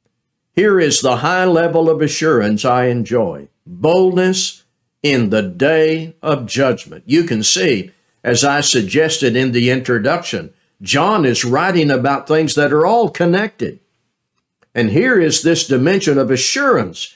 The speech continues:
that accompanies this response to the God who is love.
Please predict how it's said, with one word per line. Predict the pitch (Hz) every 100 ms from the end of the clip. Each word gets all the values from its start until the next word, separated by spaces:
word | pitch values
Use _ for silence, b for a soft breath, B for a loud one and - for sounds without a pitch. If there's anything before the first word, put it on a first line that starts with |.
| _
that | 139 135
accompanies | 120 - 226 208 147 113 92 - _ _ _ -
this | 151 156 - - _ -
response | 156 156 - 185 233 131 107 -
to | 143
the | 127
God | 104 151 190 143 101
who | 113 147
is | 143 139 127
love. | 139 175 180 95 -